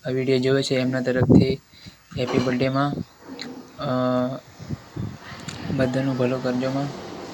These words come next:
અને, અ, જેટલા પણ આ વીડિયો દેખે છે મારા ભાઈઓ, એ કોમેન્ટમાં જરૂર લખજો, "જય માતાજી." કેવું અસલી લાગે છે ને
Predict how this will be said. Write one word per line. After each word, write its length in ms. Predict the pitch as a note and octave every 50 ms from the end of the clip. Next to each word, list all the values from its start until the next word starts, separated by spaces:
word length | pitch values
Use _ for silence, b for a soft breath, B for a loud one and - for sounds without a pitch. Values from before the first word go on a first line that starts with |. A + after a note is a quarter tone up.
| - - - - - -
અને, 280 | B2+ B2+ C3 C3 C3 C#3+ -
અ, 120 | C3+ C3 B2+
જેટલા 340 | B2+ C3+ C#3+ - - C#3
પણ 160 | B2+ C3 C3 C3+
આ 60 | C3
વીડિયો 380 | C3 C3 B2+ C3+ C3+ C3+ C3+
દેખે 300 | C3+ B2+ D#3 B2+ - -
છે 160 | C3+ - - C3+
મારા 240 | B2+ C3 C3 C3
ભાઈઓ, 360 | B2+ B2 C3+ C3 C3 C3+ C#3 D3 - B B B B B B B - -
એ 120 | C#3+ C3+
કોમેન્ટમાં 520 | C3 - D3 C3 C3 C3+ C3+ C3+ C3+ C3 C3
જરૂર 200 | C3 C3 C#3 C3+
લખજો, 360 | C3+ C3+ B2+ B2+ B2 C#3 C3
"જય 180 | B2+ B2+ B2+ B2+
માતાજી." 520 | B2+ B2+ B2 B2+ C#3 B2+ B2 - C#3 C#3+ C#3+ - - - - - - C3 - - - - - - - C#3+ C3 - - - B2+ B2 - - - - - - - - - - - - - - - - - - - - - - - - - A#2+ A#2 - - - - - - - A#2+ - - - - - - - - - - - - - - - - - - - - - - - - - - - - - - - - - - -
કેવું 220 | C#3 C3+ B2+ B2
અસલી 240 | B2 B2 - - C#3
લાગે 260 | C3 C3 C3 B2+ C3+
છે 180 | C3 - - C3+
ને 120 | B2+ B2+